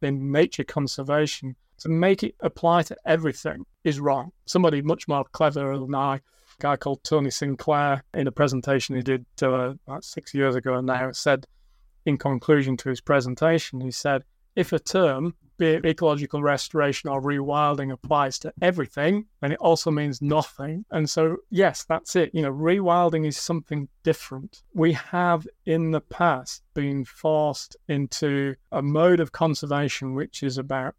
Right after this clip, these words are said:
putting a line around a patch of land and saying, "Oh, this is interesting. We need to keep it like it is and managing it, managing it as such." You know, that's traditional fortress conservation. Rewilding is a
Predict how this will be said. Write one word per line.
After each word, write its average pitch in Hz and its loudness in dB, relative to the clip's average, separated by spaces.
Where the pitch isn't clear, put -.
putting 202 4
a 180 4
line 156 2
around 139 0
a 127 -6
patch - 0
of 151 2
land 131 -2
and 131 -6
saying, 139 -2
"Oh, 151 -2
this 180 4
is 151 -2
interesting. 135 -2
We 147 0
need 143 0
to - -8
keep - -6
it 170 -4
like 131 0
it - -6
is 131 -2
and 127 -4
managing 135 0
it, 175 -8
managing 139 0
it - -10
as 120 -12
such." - -10
You 160 4
know, 143 2
that's 165 2
traditional 160 0
fortress 147 0
conservation. 139 -8
Rewilding 175 6
is 143 -2
a 135 -6